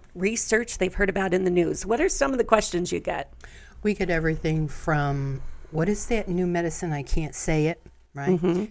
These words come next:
Speaker 2: To, "Have you heard about this?" and fill in the blank, this obscure new finding. Um, you know, I call it the coconut oil in the middle of the forehead by the light of the moon approach
Speaker 1: <laughs> Okay.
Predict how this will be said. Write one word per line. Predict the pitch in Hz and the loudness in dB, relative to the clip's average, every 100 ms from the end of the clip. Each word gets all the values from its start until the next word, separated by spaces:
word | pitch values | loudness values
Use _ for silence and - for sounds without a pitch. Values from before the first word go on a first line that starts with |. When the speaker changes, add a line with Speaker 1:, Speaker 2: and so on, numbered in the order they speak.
| - | -6
Speaker 2:
To, | - 175 160 | 0 2 2
"Have | 180 185 | 0 0
you | 294 | 0
heard | - 302 | 0 -4
about | 285 202 175 175 - | -4 -2 0 0 -4
this?" | 147 156 156 160 - - | 0 4 4 0 -8 -8
and | - 139 127 | -6 -6 -6
fill | - 160 143 | -2 -2 -2
in | 135 | -4
the | |
blank, | 131 135 135 131 127 - | -6 -4 -4 -4 -8 -10
this | 139 131 - - | -8 -6 -8 -8
obscure | 139 127 - - - - 165 151 147 | -8 -6 -6 -8 -10 -4 0 0 0
new | 131 127 135 135 | 0 0 0 0
finding. | 131 - 139 135 131 127 127 - - - - - | -2 0 0 2 -2 -4 -8 -10 -14 -14 -14 -8
Um, | 135 120 120 123 - - - - - - - - - - 170 | -6 -6 -10 -14 -18 -20 -20 -18 -14 -14 -14 -18 -20 -16 -12
you | 160 | -6
know, | - | -2
I | 170 | -2
call | - 160 | 0 0
it | 147 143 | 0 -4
the | |
coconut | 135 165 147 147 139 | -2 -2 0 -2 0
oil | 139 139 139 | 0 0 0
in | 135 | -2
the | |
middle | 135 139 | -2 -2
of | 147 | -2
the | 135 | -4
forehead | - 147 139 143 135 | -4 -4 -2 -2 -2
by | 131 | -4
the | 131 | -4
light | 127 139 | -2 -2
of | 135 | -2
the | 135 | 0
moon | 139 143 | 0 2
approach | 151 - 156 143 147 | 0 2 4 4 2
Speaker 1:
<laughs> | 254 220 | 0 0
Okay. | - 95 | 0 2